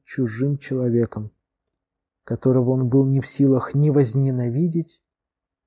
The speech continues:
ни полюбить. Зачем это было нужно? Зачем было так, что земля и море снова когда-нибудь дождутся утра, а его жизнь этой ночью –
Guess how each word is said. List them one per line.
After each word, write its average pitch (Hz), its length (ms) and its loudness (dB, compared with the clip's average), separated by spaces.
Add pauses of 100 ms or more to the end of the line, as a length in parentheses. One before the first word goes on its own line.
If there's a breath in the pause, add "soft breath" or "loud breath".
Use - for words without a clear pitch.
ни 127 300 -2
полюбить. 107 720 -6 (1900)
Зачем 135 520 -2
это 107 160 -8
было 107 280 -4
нужно? 98 440 -10 (1500)
Зачем 147 640 0
было 131 260 2
так, 160 440 -4 (720)
что - 260 -2
земля 165 460 4
и 160 140 2
море 175 320 2
снова 190 460 2
когда-нибудь 151 600 2
дождутся 139 800 0
утра, 180 500 -4 (1080)
а 139 120 2
его 139 300 4
жизнь 143 600 0
этой 131 360 -2
ночью – 120 580 -4